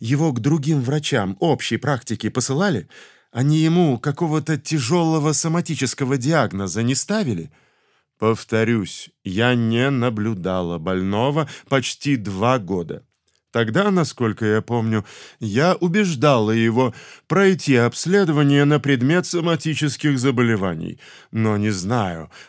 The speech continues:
последовал ли он моему совету. В начале разговора Римма отнеслась к Бобылёвой с предубеждением.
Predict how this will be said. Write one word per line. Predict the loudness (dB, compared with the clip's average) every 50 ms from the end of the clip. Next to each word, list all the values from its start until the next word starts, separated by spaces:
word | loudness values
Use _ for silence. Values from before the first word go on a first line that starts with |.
| _ -2
последовал | -2 -2 -2 -2 0 2 4 4 4 2 2 0 0 0 0 2 2 2
ли | 2 2 2
он | 2 0 2 2
моему | 0 0 0 0 0 0 -2
совету. | -2 0 -2 0 0 0 -2 -4 -6 -10 -16 -18 _ _ _ _ _ _ _ _ -14
В | -8 -6
начале | -4 -4 -4 -2 -2 -2 -2 -2 -2
разговора | -2 -4 -4 -4 -4 -4 -4 -4 -4 -4 -4 -4
Римма | -4 -4 -4 -2 -2 -2 -2 -4 -4 -8 -12 -20 -12 -6
отнеслась | -6 -4 -4 -4 -4 -4 -4 -4 -4 -2 -2 -4
к | -2
Бобылёвой | -2 -2 0 2 0 2 0 0 0 0 0
с | 0 -2
предубеждением. | -4 -4 -4 -4 -2 -2 -2 -4 -4 -4 -6 -6 -6 -6 -8 -10 -12 -14 -16